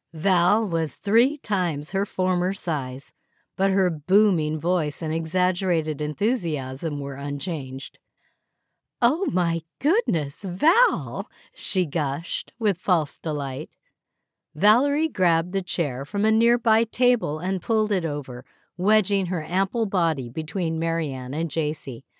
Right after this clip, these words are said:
"I can't believe it! You look exactly the same.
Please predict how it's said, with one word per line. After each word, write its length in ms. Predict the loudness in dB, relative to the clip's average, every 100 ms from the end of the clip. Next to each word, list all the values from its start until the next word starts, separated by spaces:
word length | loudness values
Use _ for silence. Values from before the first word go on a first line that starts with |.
| _ _ _ _ -12 -4
"I 400 | 0 2 2 2
can't 500 | 0 2 4 2 2
believe 880 | 6 6 6 4 4 6 12 12 12
it! 380 | 10 6 6 0 -12 -20 _
You 200 | 6 8
look 220 | 8 6 4
exactly 1040 | 4 4 4 4 6 6 4 -2 -4 -2
the 160 | 0 0
same. 560 | 0 -2 -4 -6 -10